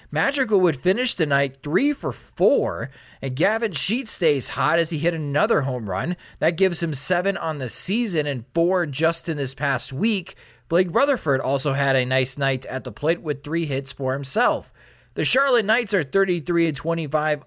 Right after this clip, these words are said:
on the season as they beat the Louisville Bats five to two, thanks to home runs from Zach Collins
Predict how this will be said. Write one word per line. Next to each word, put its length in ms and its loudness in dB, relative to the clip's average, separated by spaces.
on 280 -4
the 80 -6
season 480 -2
as 120 -2
they 120 0
beat 320 -4
the 60 0
Louisville 500 2
Bats 420 -2
five 400 -2
to 80 -8
two, 420 0
thanks 280 -2
to 100 4
home 260 0
runs 200 2
from 140 -6
Zach 320 -2
Collins 560 -2